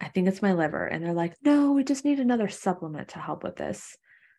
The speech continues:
And my liver was developing cirrhosis. I could feel it out of my rib cage. And I wish I would have trusted my intuition and quit the program much sooner than I did. But I was desperate. I wanted to give anything. I see this a lot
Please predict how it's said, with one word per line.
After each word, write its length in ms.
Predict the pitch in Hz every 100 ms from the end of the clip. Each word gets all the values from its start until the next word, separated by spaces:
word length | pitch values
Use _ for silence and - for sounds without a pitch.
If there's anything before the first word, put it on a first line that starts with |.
| _ _
And 140 | 180 175
my 140 | 165
liver 340 | 180 190 202
was 180 | 196 190
developing 640 | 190 170 160 165 165 160
cirrhosis. 880 | 160 - 208 254 247 - 233 226 208
I 60 | -
could 200 | - 175
feel 320 | - 180 175
it 200 | 170 160 156
out 120 | 156
of 60 |
my 80 | 156
rib 340 | 156 185 226 226
cage. 560 | 220 202 202 196 - - - - - - -
And 140 | 170
I 100 | 170
wish 400 | 170 170 190 196 -
I 120 | 180
would 180 | 180 175
have 140 | 175 175
trusted 400 | 170 156 180 170
my 160 | 160
intuition 840 | 160 156 185 151 - 160 160 160 -
and 240 | - 160
quit 260 | - 190 190
the 80 | 190
program 480 | - 165 165 156 151
much 200 | - -
sooner 420 | - 151 151 151
than 160 | 156 147
I 120 | 151
did. 300 | - - 190 _ _ _ _ _ _ -
But 100 | 170
I 160 | 180 214
was 180 | 254
desperate. 360 | 311 330 - 190
I 100 | -
wanted 300 | 196 240 277
to 60 | 262
give 220 | 240 220 -
anything. 540 | 196 196 214 254 254 240
I 60 |
see 280 | 196 - 202
this 220 | 202 240
a 60 | 220
lot 560 | 180 160 156 226 262